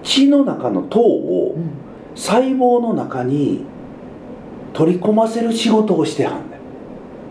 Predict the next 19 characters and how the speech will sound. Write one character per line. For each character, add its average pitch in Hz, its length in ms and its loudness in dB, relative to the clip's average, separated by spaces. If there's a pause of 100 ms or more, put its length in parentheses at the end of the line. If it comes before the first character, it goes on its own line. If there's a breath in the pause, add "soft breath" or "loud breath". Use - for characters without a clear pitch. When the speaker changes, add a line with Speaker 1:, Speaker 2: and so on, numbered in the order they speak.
Speaker 1:
ん。 - 20 4
Speaker 2:
う - 20 6
ん 196 40 6
う 220 40 4
ん 214 60 4
う 190 60 0
ん。 160 720 0 (380)
Speaker 1:
糖 269 200 4
は 131 180 4
エ 147 80 6
ネ 214 100 4
ル 196 120 4
ギ 76 80 -8
ー 71 100 -6
や - 60 -10
か - 100 -12
ら、 76 280 -6
Speaker 2:
は 196 300 0
い。 160 140 0